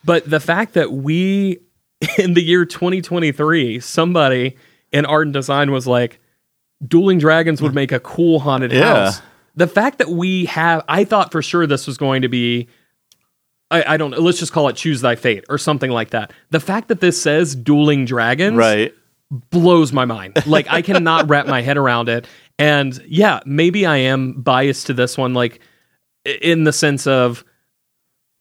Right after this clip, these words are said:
Speaker 1: it's, it's got everything I want. It's got the universal history. It's tying into H H N, and it's a genre that I've been asking for so long.
Speaker 2: Yeah.
Speaker 1: I just think it's gonna be really cool.
Speaker 2: Now, the Choose Thy Fate thing has me wonder,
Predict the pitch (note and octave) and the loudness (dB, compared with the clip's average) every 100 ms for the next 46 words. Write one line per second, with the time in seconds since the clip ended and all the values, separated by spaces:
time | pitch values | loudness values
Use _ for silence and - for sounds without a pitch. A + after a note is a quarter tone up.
0 | - E3 - - E3 - F3 F3 D3 D3+ | -4 -4 -4 -4 -4 -2 -4 -4 -4 -4
1 | D#3+ C#3+ C#3+ B2 A#2 A#2 G#2+ - B2+ - | -2 0 -2 -2 -4 -4 -8 -8 -8 -2
2 | C#3+ - C#3+ C3 D#3 F#3+ D#3 C#3+ - C#3 | -2 0 -4 0 0 2 0 0 0 -2
3 | C3 - A#2+ A#2 A#2 C3+ C3+ - B2+ C#3 | -2 -2 -2 -2 -2 -6 -10 -8 -4 -2
4 | D#3+ D#3 A#2+ C3+ - B2 C3 A#2 A2 C3 | 0 0 0 -2 -2 -6 -4 -4 -6 -6
5 | C#3+ E3 D#3 C#3+ B2+ A2 C3+ B2+ E3 D#3 | -2 0 0 -2 -8 -8 -8 -4 -2 -2
6 | G#2 G#2 - _ _ - B2+ B2 A#2+ A2 | -4 -8 -14 _ _ -2 0 0 -2 -2
7 | A2+ - A#2+ A2 G#2+ A#2+ A2 A2 A2 F#2 | -4 -4 -10 -8 -4 -2 -2 -2 -2 0
8 | F2 F2 F2+ - _ _ _ _ _ - | 0 -2 -6 -20 _ _ _ _ _ -4
9 | D#3 D#3+ D#3 C3+ C3+ C#3+ A#2 A#2 A2+ A2 | -2 -2 -4 -4 -2 -4 -2 -2 -4 -6
10 | G#2 A2+ F2 - - - D#3 D3+ D3 F#3 | -8 -12 -12 -18 -20 -4 0 2 0 -4
11 | F3 D#3 B2+ - C#3 C#3+ B2 A#2 A2+ G#2+ | 0 0 0 0 -2 -2 -4 -2 0 0
12 | A2 G#2 G#2+ G#2 F#2+ | -2 -2 -2 -2 -4